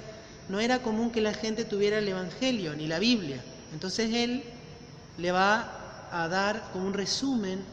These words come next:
de esa historia. ¿Mm? Dice, "Cómo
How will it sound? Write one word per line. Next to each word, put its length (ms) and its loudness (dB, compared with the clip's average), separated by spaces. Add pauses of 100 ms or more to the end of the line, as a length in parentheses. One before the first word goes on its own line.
(120)
de 120 -2
esa 160 -4
historia. 540 -6 (300)
¿Mm? 220 -8 (1700)
Dice, 440 2
"Cómo 480 6